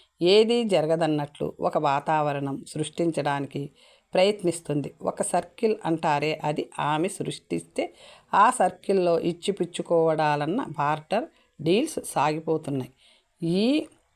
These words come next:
సర్కిల్లో పడితే ఎంత కొరగారాని సమస్య అయినా ఇట్టే పరిష్కారం అయిపోతుంది. ఒక చిన్న మాట వేయవలసిన చెవిలో పడితే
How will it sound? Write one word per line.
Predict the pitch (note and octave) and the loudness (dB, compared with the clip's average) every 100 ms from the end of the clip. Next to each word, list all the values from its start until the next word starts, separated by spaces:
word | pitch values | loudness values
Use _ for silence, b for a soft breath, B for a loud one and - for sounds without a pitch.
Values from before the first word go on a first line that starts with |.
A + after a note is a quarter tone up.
| _ _ _ _ _ _ - | _ _ _ _ _ _ -4
సర్కిల్లో | - A3 A3 A#3+ A#3 G#3 F#3+ | 4 4 4 2 4 6 6
పడితే | F#3 C#3+ D3+ D3+ D#4 - | 4 0 -4 0 0 2
ఎంత | E3 F#3 | 2 2
కొరగారాని | A3 - D#3+ E3 G3 G3+ A#3+ A#3+ A#3 A3+ B3 D4+ E4 F#3 - b b b | 0 0 0 0 2 2 2 4 4 4 4 4 4 2 -4 b b b
సమస్య | - G3 B3 - A#3 E3 | 2 4 2 2 0 2
అయినా | F3 F#3 E3 | 2 2 0
ఇట్టే | F3+ F#3+ - F3+ - | -2 -4 0 0 2
పరిష్కారం | D3+ D#3 - D#3+ D3+ C#3+ - | 0 -2 -4 -2 0 -2 -4
అయిపోతుంది. | D3+ D3+ E3 D#3+ D3+ C#3 - b b b b | -2 0 0 -2 -2 -6 -6 b b b b
ఒక | G#3 | 2
చిన్న | A3+ A#3 F3+ G3+ | 2 0 0 2
మాట | G3+ C#3 D#3+ - - | 0 0 0 -4 -2
వేయవలసిన | D3+ D3+ D#3+ D#3+ E3 - A3 | 2 4 4 2 0 -2 -4
చెవిలో | - D3 D3+ F3 | -2 -2 0 0
పడితే | G3+ C#3 C#3+ - B3 | -2 -4 -6 -2 -2